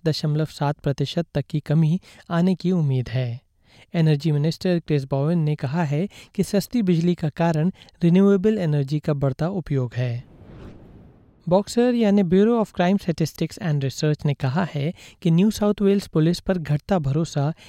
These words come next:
एक ग्लोबल ट्रेंड का हिस्सा है, जिसमें लोग पब्लिक इंस्टीट्यूशंस पर सवाल उठा रहे हैं। बॉक्सर द्वारा जारी नई रिसर्च में सामने आया है कि न्यू साउथ वेल्स क्रिमिनल जस्टिस सिस्टम पर जनता का भरोसा अब अपने सबसे निचले स्तर पर पहुंच गया है।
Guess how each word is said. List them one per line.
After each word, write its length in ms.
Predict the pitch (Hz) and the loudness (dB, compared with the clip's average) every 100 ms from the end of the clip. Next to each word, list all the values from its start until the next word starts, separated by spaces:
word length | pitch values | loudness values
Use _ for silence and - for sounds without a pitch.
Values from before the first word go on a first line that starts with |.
| - | -4
एक 160 | 185 175 | -2 0
ग्लोबल 400 | 151 175 190 226 | 2 4 4 2
ट्रेंड 280 | 208 160 147 | 0 0 0
का 100 | - | 0
हिस्सा 360 | 131 143 - 175 | -2 -4 -2 -2
है, 240 | 151 180 - - _ | 0 -2 -4 -16 _
जिसमें 300 | 175 - 202 | -4 0 2
लोग 260 | 185 190 214 - | 4 4 2 0
पब्लिक 340 | 175 180 240 | 0 0 -2
इंस्टीट्यूशंस 640 | 196 147 175 156 160 - 208 | -2 -2 -2 0 -2 -2 -4
पर 200 | - 175 | -2 -4
सवाल 400 | - 156 139 147 | -2 -2 0 -2
उठा 260 | - - 143 | -2 -4 -4
रहे 160 | 131 | -4
हैं। 320 | 120 123 123 120 _ - - - | -4 -4 -4 -6 _ -20 -20 -2
बॉक्सर 360 | 170 190 - 247 | 0 0 0 2
द्वारा 320 | 190 175 180 | 2 4 2
जारी 340 | 165 151 160 | 2 2 2
नई 220 | 160 151 | 2 0
रिसर्च 420 | 147 139 156 147 156 | 0 0 0 0 0
में 80 | |
सामने 320 | 143 139 139 180 | -2 0 2 4
आया 260 | 170 165 | 4 4
है 220 | 165 180 233 - | 4 0 -2 0
कि 100 | 190 | 2
न्यू 220 | 185 240 | 2 0
साउथ 360 | - 170 175 165 | 0 0 0 2
वेल्स 300 | 156 160 - | 2 2 -2
क्रिमिनल 420 | - 160 175 202 | 0 2 2 0
जस्टिस 360 | 160 - 170 | -2 -4 -4
सिस्टम 420 | - 147 - 175 175 | -4 -6 -4 -2 -2
पर 180 | 160 | -2
जनता 360 | 139 143 139 170 | -2 -2 -2 -2
का 120 | 160 | -2
भरोसा 540 | 135 127 170 - 139 156 - - - | -4 -2 -2 -2 -4 -6 -10 -12 -2
अब 140 | 190 | 0
अपने 280 | 202 208 208 | 0 2 0
सबसे 440 | - 208 - 240 | 0 -4 -2 2
निचले 360 | 202 156 - 160 | 4 2 0 -2
स्तर 220 | - 139 | -2 -4
पर 200 | - 165 | -2 -4
पहुंच 320 | - 139 131 - | -2 -2 -2 -2
गया 140 | 131 | -4
है। 280 | 113 127 123 | -2 -4 -6